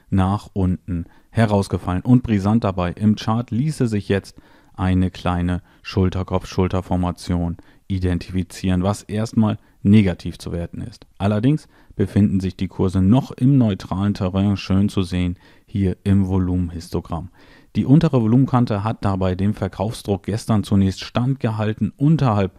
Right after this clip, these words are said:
von zweitausendsiebenhundert Punkten könnte sich das Bild aber wieder eintrüben. Das gilt vor allem dann, wenn auch das Apriltief bei zweitausendsechshundertsechsundzwanzig Punkten unterboten wird. Auf der Oberseite wäre hingegen zunächst der Sprung über dreitausend Punkte nötig,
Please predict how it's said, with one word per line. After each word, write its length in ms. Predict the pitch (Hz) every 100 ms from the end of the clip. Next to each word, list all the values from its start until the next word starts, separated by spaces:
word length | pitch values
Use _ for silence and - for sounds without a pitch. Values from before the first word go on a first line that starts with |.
| _ _ _
von 300 | - 107 101
zweitausendsiebenhundert 1160 | - - 92 98 90 90 87 95 92 90 90 -
Punkten 500 | 95 95 92 90 -
könnte 460 | - 98 104 101
sich 200 | 90 90
das 200 | 90 87
Bild 320 | - 87 85 - - - _ -
aber 460 | 90 87 87 85 - _
wieder 500 | - 92 90 92 98 -
eintrüben. 600 | 98 113 104 110 101 95
Das 140 | 95
gilt 200 | 110 107
vor 180 | - 104
allem 180 | 101 98
dann, 300 | 110 120 104
wenn 120 | 101
auch 180 | 107 107
das 180 | 101
Apriltief 680 | 92 - - 95 92 95 87 - _ - -
bei 240 | 90 95
zweitausendsechshundertsechsundzwanzig 1900 | - - 87 87 87 87 87 87 - 92 90 - 90 - 90 - 87 87 -
Punkten 480 | 90 87 - 95 85 - - _ _
unterboten 920 | - 90 90 98 104 101 95 - 85
wird. 180 | 85 -
Auf 160 | 98
der 140 | 110 113
Oberseite 480 | 139 123 120 110 104
wäre 200 | 113 113
hingegen 500 | 110 104 110 110 107
zunächst 460 | 107 104 127 127
der 120 | 98
Sprung 360 | - - 104 101
über 280 | 127 139 113
dreitausend 680 | 98 85 113 - 104 107 101
Punkte 300 | 98 95 95
nötig, 400 | 92 92 90